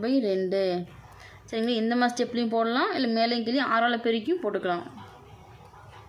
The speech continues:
இப்போ அடுத்து பாருங்க, ஏ ஸ்கொயரா, நம்ம already ஏவோட மதிப்பு கண்டுபிடிச்சிருக்கோம் மூணுன்னுட்டு. இங்க அப்ளை பண்ணலாமா? அப்ப என்ன வரும்? மூணு ஸ்கொயர்னு வருமா? இன்ட்டு ஒண்ணு பிளஸ் ஆர் ஸ்கொயர் பிளஸ் ஆறுன்னு வரும், டிவைட் பை ஆர்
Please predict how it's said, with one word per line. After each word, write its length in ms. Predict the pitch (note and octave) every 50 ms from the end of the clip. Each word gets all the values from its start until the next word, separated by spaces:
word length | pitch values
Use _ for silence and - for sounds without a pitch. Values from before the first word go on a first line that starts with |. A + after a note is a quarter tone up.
| - - - - - - - - - - - -
இப்போ 120 | - C4+ C4+
அடுத்து 180 | C#4 C#4+ D4 C#4
பாருங்க, 260 | C#4+ C4+ C4 C4+ F4 - - - - - - - - - C4
ஏ 40 | C#4 D4 C#4+
ஸ்கொயரா, 360 | - - C4+ B3+ B3+ C#4 C4 A3+ A3
நம்ம 140 | A#3 B3 B3 A#3+ A#3+
already 180 | B3 C4 D#4 C#4 C4 C4+
ஏவோட 180 | C#4 C#4+ C#4 C4 A#3
மதிப்பு 240 | A#3 A3+ A3+ D4+ C#4
கண்டுபிடிச்சிருக்கோம் 640 | B3 B3 A#3 B3+ B3 B3 B3 A3+ D4 D4+ C4+ A#3+ A#3+
மூணுன்னுட்டு. 520 | B3 B3+ B3+ B3+ B3 B3 A3+ G#3 - F#3 - -
இங்க 100 | A3+ A3+ A3
அப்ளை 160 | A3 B3 C4+ A3+ A#3+
பண்ணலாமா? 360 | A#3 A#3 A3+ A3+ A3+ A3+ G#3+ F#3+ F3+ F3 - - - - - - - - - - - - - - - - -
அப்ப 100 | A3 - B3
என்ன 100 | B3 B3+ B3+ B3+
வரும்? 200 | D#4 D#4+ C#4 B3
மூணு 140 | B3+ C4+ C4+ C#4 C4+
ஸ்கொயர்னு 360 | C4+ C4+ B3 B3 A#3+ B3 A#3+ A#3
வருமா? 260 | A3+ A#3 A#3 A#3 G#3+ G3 F#3+ F#3+ - - - - - - - - - - - - - - - G#3
இன்ட்டு 400 | G#3 G#3 G3+ F#3+ G3 - A3 A#3+ C#4+ G4 A4 - - - - - - - - - - - - - - - - - A3
ஒண்ணு 220 | A3 A#3 B3 B3+ C4 B3+ A#3+ -
பிளஸ் 280 | B3 B3 C#4+ D#4 D4+ - - - - G#3
ஆர் 180 | G#3 A3 A3+ A3
ஸ்கொயர் 360 | - - A#3+ A3+ A#3 A#3+ B3 B3 - -
பிளஸ் 280 | B3 B3 C#4+ D#4+ D#4 - - - - - G#3
ஆறுன்னு 280 | G#3 G#3+ G#3+ A3 G#3+ G#3+ G#3
வரும், 260 | G#3+ C4 D#4+ D4 A#3
டிவைட் 320 | G#3+ G#3 G#3 G#3+ G#3 G3+ G3+ G#3+
பை 100 | A#3 B3 - - - F#3+ G3
ஆர் 160 | F#3+ F3+